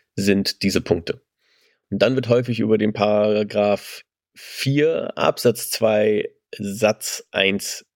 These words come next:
c gesprochen, also Nummer eins c. Durchführen medizinischer Maßnahmen der Erstversorgung bei Patientinnen und Patienten im Notfalleinsatz und dabei Anwenden von in der Ausbildung erlernten und beherrschten, auch invasiven oder medikamentösen Maßnahmen,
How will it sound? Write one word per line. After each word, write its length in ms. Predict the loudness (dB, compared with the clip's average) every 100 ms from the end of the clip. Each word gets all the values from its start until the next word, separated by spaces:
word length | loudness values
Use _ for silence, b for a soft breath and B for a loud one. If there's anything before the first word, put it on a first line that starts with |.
| _
c 600 | -6 0 2 4 2 -2
gesprochen, 640 | -8 -8 -4 -4 0 0 0
also 220 | -2 -4
Nummer 280 | 0 0 2
eins 340 | -2 -6 -10
c. 420 | -4 0 2 0 -2 b b b b b b -4
Durchführen 520 | 0 0 2 2 2
medizinischer 560 | 2 0 -2 0 2 2
Maßnahmen 480 | 2 2 2 0 2
der 160 | 0
Erstversorgung 880 | 2 0 0 0 2 2 2 2 0
bei 100 | 0
Patientinnen 600 | 0 0 0 0 0 0
und 100 | 0
Patienten 480 | 0 0 2 2 0
im 160 | 2 2
Notfalleinsatz 760 | 2 2 0 2 2 2 0
und 160 | -4 0
dabei 240 | 2 2
Anwenden 500 | 2 2 2 2 0
von 180 | 0 0
in 100 | 2
der 140 | 2 2
Ausbildung 400 | 0 2 0 2
erlernten 640 | 0 2 2 2 0 -4
und 200 | -2 0
beherrschten, 580 | 0 2 2 0 -4 -4
auch 220 | -2 -2
invasiven 640 | 0 0 2 2 2 0 2
oder 220 | 2 2
medikamentösen 800 | 2 0 0 2 2 2 0 2
Maßnahmen, 560 | 2 0 0 0 0